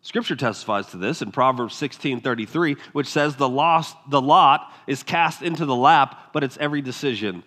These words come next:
is from the Lord." What's that tell us? That nothing in a world ruled by this God can happen by chance.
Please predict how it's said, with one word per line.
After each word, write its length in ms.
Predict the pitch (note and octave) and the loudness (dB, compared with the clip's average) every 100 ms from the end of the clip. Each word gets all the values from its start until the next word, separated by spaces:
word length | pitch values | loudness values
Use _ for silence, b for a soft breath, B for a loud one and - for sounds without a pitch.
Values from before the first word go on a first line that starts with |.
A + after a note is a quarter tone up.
| b | b
is 140 | b G2 | b -8
from 240 | G#2+ F#2 | -6 -6
the 80 | F2 | -6
Lord." 340 | D#2 C#2 - _ _ _ _ _ _ _ _ | -10 -12 -18 _ _ _ _ _ _ _ _
What's 140 | G2 | -14
that 120 | G2 F2 | -12 -10
tell 220 | F#2 E2+ | -12 -14
us? 240 | - _ _ _ _ _ _ _ _ _ _ _ _ _ _ _ b | -18 _ _ _ _ _ _ _ _ _ _ _ _ _ _ _ b
That 180 | - G#2 | -8 -8
nothing 460 | G#2+ A#2 C3+ C3+ C3 | -4 -4 -2 -4 -4
in 180 | A2+ A2 | -4 -4
a 80 | |
world 600 | G2 G2+ A2+ G#2+ F#2 F2+ F2+ | -4 -4 -2 -2 -4 -6 -12
ruled 540 | F#2 G2+ A2+ A#2 A2 | -12 -8 -6 -6 -6
by 220 | G2 G2 F#2+ | -2 -2 -2
this 240 | G#2 - | -8 -6
God 500 | G#2 F#2+ F2 E2+ F#2 | -2 0 0 -4 -8
can 160 | G2+ F2 | -12 -12
happen 520 | F#2 F#2 - E2 E2 | -10 -10 -10 -12 -10
by 180 | E2+ D#2+ | -10 -10
chance. 680 | - D2 A#1 - - - | -12 -14 -14 -18 -16 -16